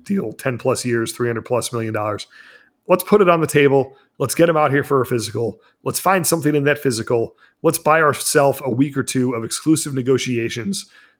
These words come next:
to really nitpick on this physical and say, "Oh, we, we, we just don't like this one thing about this player.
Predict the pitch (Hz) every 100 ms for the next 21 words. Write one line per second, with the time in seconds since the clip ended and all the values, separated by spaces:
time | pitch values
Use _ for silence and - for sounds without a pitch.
0 | _ - 131 117 117 143 175 135 143 180
1 | - 151 - - 143 143 131 156 123 120
2 | 120 110 147 147 160 196 190 202 196 196
3 | 202 190 208 165 165 165 120 143 165 147
4 | 156 147 143 139 - 160 147 147